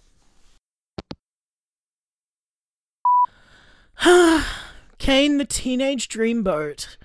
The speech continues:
I am definitely gonna pester you for more details about this at some point. I didn't really date much as a teenager, so I'm just going to live vicariously through your awkward stories, okay?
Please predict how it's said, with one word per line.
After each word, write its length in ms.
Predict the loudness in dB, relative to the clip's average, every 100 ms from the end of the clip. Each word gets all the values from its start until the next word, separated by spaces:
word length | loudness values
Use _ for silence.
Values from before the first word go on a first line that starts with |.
| -20 _ _ _ -8
I 100 | -2
am 120 | -2
definitely 640 | 0 0 0 -2 -2 -2 0
gonna 180 | -2
pester 400 | -2 -4 -6 -6
you 180 | -4 -4
for 140 | -4 -4
more 180 | -4
details 440 | -4 -6 -6 -10 -8
about 240 | -8 -8
this 220 | -10 -12 -10
at 160 | -10
some 460 | -12 -12 -12 -10 -12
point. 520 | -12 -16 -20 -20 -20 _ -20 _ -20 _ _ _ _ _ _ -20 -14 -6
I 80 |
didn't 360 | -2 -2 -2 -8
really 380 | -2 0 2 0
date 320 | -2 -4 -4
much 340 | -4 -6 -4 -6
as 120 | -6
a 40 | -6
teenager, 640 | -6 -4 -4 -4 -2 -4
so 560 | -6 -2 0 2 2 0 -8 -12 -2
I'm 200 | 0 0
just 180 | -4 -4
going 300 | -4 -4 -4
to 280 | -4 -4 -2
live 280 | -2 -4
vicariously 1000 | -4 -8 -8 -8 -4 -4 -4 -4 -6 -6
through 260 | -8 -4 0
your 300 | 2 0 0
awkward 320 | -6 -8 -8
stories, 580 | -8 -12 -14 -20 -20 -16
okay? 440 | -8 -4 -4 -4